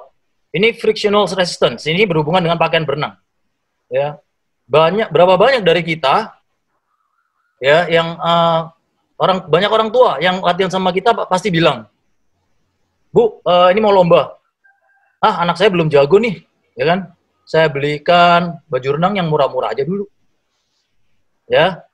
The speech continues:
banyak kan yang orang tua seperti itu. "Nanti kalau sudah ja-, saya ja-, jago, baru saya beliin yang mahal," misalnya.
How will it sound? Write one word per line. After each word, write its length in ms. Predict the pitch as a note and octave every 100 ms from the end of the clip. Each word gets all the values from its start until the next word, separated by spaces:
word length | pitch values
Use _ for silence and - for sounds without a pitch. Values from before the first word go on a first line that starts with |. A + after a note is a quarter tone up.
| _ _ _ _
banyak 320 | A2 E3 G3
kan 160 | F3 G#3
yang 160 | F#3
orang 320 | E3+ E3 E3
tua 80 | E3
seperti 240 | D3+ D#3 F#3
itu. 40 |
"Nanti 160 | E3 G3+
kalau 160 | F#3+ D#3+
sudah 160 | D3+
ja-, 160 | C#3 D#3
saya 240 | - D3+
ja-, 320 | C3+ D3 C#3+
jago, 320 | - B2+ B2+ F#3
baru 160 | C3
saya 160 | - D3+
beliin 320 | B2+ C3 C#3
yang 60 | D3+
mahal," 240 | F3+ C3+
misalnya. 560 | A#2 B2+ D3 E3 A2+